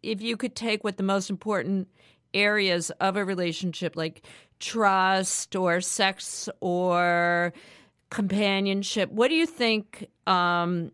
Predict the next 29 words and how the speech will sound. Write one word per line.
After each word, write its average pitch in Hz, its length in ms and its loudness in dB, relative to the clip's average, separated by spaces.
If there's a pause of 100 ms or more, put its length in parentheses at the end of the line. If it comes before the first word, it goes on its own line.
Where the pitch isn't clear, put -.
(100)
like, 185 380 0
what 190 180 0
maybe 196 300 0
went, 185 320 -2 (240)
didn't 214 280 4
work 175 280 0
out 170 200 2
in 170 120 0
your 165 100 -2
marriage 170 460 0
and 170 140 -2
what's 170 220 -4
working 180 360 -2
out 165 160 0
for - 80 -8
you 165 120 -2
now? 175 200 0
Like, 165 240 -2 (440)
just 320 200 -2
tell 339 240 4
us, 320 320 2
like, 262 340 0 (400)
what 269 220 2
the 190 80 -4
hell 247 240 2
to 240 100 -4
do. 226 400 -2 (140)
What's 233 220 0
good, 254 260 2